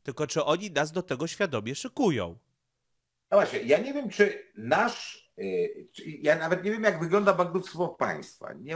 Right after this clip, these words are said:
Speaker 2: nie umiem sobie tego wyobrazić,
Speaker 1: Zapraszam
Speaker 2: ale
Speaker 1: do mnie na kanał, robiłem o tym vlogi. Generalnie wszystko, co twoje, może tobie zostać zabrane.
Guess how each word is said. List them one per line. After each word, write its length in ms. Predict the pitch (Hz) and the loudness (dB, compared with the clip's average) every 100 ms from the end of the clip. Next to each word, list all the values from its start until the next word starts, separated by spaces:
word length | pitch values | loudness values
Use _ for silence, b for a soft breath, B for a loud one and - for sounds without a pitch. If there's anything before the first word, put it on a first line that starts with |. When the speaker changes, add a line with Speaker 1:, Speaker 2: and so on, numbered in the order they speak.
| 175 | -4
Speaker 2:
nie 200 | 190 196 | 0 2
umiem 160 | 214 202 | 2 0
sobie 160 | 196 190 | 0 2
tego 160 | 196 | 2
wyobrazić, 640 | 190 180 110 69 - - 139 | 4 4 2 0 -10 -14 -2
Speaker 1:
Zapraszam 400 | 180 - 208 220 | 4 4 4 0
Speaker 2:
ale 80 | 180 | -2
Speaker 1:
do 80 | 185 | -4
mnie 140 | 185 | -2
na 120 | - | -2
kanał, 360 | - 190 190 175 | -2 -2 0 0
robiłem 320 | 165 175 165 | -2 -2 -2
o 80 | 160 | -2
tym 180 | 156 131 | -4 -4
vlogi. 320 | 110 95 110 B B | -4 -4 -14 B B
Generalnie 600 | 190 190 226 262 247 240 220 - | -8 -2 0 0 0 -2 -2 -10
wszystko, 340 | - 254 - 226 | -8 -6 -2 0
co 140 | 208 | 0
twoje, 320 | - 220 226 | 0 0 2
może 280 | 208 202 196 | 0 0 -2
tobie 240 | 202 185 | -2 -2
zostać 340 | 180 180 180 147 | -4 -2 -2 -2
zabrane. 520 | 139 110 90 82 | -4 -4 -6 -8